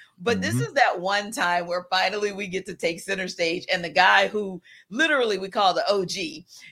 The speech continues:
Speaker 1: he
Speaker 2: Yes.
Speaker 1: is, he deserves to take center stage. And it was such a funny story. I talked to him Sunday, and he was saying how we call her the Queen. That's his wife. He was saying how the Queen booked a, a vacation. And
Speaker 2: Mm-hmm.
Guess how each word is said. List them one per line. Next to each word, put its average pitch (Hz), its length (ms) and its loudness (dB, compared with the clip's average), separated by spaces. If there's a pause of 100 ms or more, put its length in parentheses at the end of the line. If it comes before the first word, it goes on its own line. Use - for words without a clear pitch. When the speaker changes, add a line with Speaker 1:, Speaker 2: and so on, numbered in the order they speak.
(140)
Speaker 1:
he 277 360 0
Speaker 2:
Yes. 170 120 -2
Speaker 1:
is, 190 280 2
he 254 280 -2
deserves 190 460 -4
to 175 100 -12
take 180 220 -4
center 175 240 -8
stage. 185 220 -6
And 185 80 -6
it 180 40 -6
was 180 140 -10
such 294 180 2
a 285 60 -6
funny 190 220 -2
story. 156 280 -2
I 143 40 -2
talked 190 300 -2
to 180 200 -4
him 160 100 -8
Sunday, 160 640 -4 (400)
and 180 280 4
he 202 100 -4
was 180 180 -4
saying 170 300 0
how 165 200 0
we 165 100 -6
call 151 220 -2
her 202 100 -2
the 277 80 -8
Queen. 180 340 -6
That's 151 200 -8
his 185 140 -14
wife. 147 300 -6 (380)
He 208 140 -4
was 196 140 -4
saying 190 220 2
how 185 80 2
the 180 100 -4
Queen 294 580 -4 (580)
booked 214 460 -4 (720)
a, 190 280 4
a 180 80 2
vacation. 277 560 -2 (520)
And 202 480 2
Speaker 2:
Mm-hmm. 208 160 -4